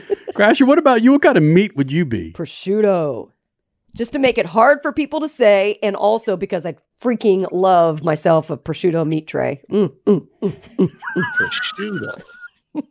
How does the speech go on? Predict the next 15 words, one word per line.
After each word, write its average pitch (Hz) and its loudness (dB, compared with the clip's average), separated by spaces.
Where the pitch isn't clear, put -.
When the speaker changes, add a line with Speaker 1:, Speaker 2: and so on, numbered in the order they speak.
Speaker 1:
I - -16
thought - -10
that 151 -4
was 123 -2
Speaker 3:
Uh, 147 -4
it - -6
would 151 -10
Speaker 1:
cheese. 135 -2
Speaker 3:
take, 190 -4
it - -
would 175 -4
take 269 -6
somebody 170 -6
from 147 -10
Indianapolis 131 -8